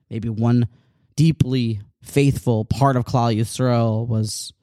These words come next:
trusting in Hashem and praying, and the other was being maharher achar Moshe, not believing anymore. Or maybe we take the Gur Aryeh, the Maharal's approach. In Tofsu Umna Shel Avosam, Rashi doesn't exactly mean to praise them.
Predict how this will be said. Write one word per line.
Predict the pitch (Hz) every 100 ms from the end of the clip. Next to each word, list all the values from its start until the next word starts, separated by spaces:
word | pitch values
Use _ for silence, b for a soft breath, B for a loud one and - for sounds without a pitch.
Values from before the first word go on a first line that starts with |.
| _ _ _ _ _ _ _ _ -
trusting | 165 175 - 170
in |
Hashem | 151 - 135
and | 117
praying, | - 147 139 127
and | 117
the | 113
other | 139 160 147
was | 127 131 - - - _ _ -
being | 113 131
maharher | 127 - 147 143 139 127
achar | - 120 127 110
Moshe, | 117 131 - 147 156 _ _ _ _ _
not | - 113
believing | 120 123 127
anymore. | 127 127 143 165 175 _ _ _ _ _ _
Or | 143
maybe | 190 214
we | 226
take | - 208
the | 185
Gur | 139 156 180
Aryeh, | - 156 165 160 131
the |
Maharal's | 135 135 143 151 202 170
approach. | 123 - 107 - _ _ _ _ _ _ _ _ _ -
In | 123 127 - - _ -
Tofsu | - 196 - 160 156
Umna | 220 220 196 180
Shel | 160 165
Avosam, | 190 196 170
Rashi | 170 196
doesn't | 165 180 185
exactly | 147 151 156 160
mean | 151 147
to | 131
praise | - - 202 220 117 101
them. | 113 -